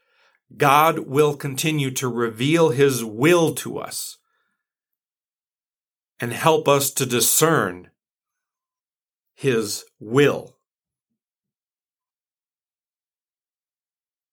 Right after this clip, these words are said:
Back in Ephesians, we had just learned that when we surrendered our hearts to Jesus, we began a journey of being created in Christ Jesus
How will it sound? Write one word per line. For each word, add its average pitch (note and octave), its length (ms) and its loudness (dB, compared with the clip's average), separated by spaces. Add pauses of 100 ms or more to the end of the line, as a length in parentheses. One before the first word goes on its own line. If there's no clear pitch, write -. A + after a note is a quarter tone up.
(300)
Back E3 260 0
in C#3+ 120 -2
Ephesians, D3+ 840 0 (1120)
we D3+ 140 -2
had D3 160 0
just A#3+ 240 -2
learned C3+ 640 -2
that C#3 200 -2
when E3+ 220 -2
we E3 120 -2
surrendered G3 720 2
our D3 200 4
hearts F#3+ 520 2
to - 160 -6
Jesus, B2 720 0 (240)
we C#3+ 120 0
began D#3+ 460 2
a A3+ 60 2
journey B2 880 0 (1120)
of C3+ 200 -2
being E3 280 0
created D3+ 720 2
in C3 140 0
Christ B2+ 400 0
Jesus C3 680 -4